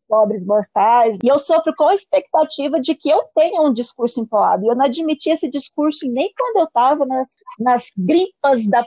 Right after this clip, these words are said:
pós-graduação, eu não aceitava nem que falassem comigo, e nunca escrevi assim também.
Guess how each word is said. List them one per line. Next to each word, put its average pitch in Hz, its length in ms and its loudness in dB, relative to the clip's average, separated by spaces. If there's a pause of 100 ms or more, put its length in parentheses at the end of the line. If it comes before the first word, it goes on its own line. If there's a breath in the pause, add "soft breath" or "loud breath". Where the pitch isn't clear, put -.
pós-graduação, 226 1040 2
eu 392 60 -2
não 370 80 0
aceitava 302 460 0
nem 254 120 -4
que - 120 -20
falassem 311 440 0
comigo, 262 460 -6
e 277 60 -4
nunca 349 220 -2
escrevi 247 480 0
assim 233 300 -4
também. 196 340 -8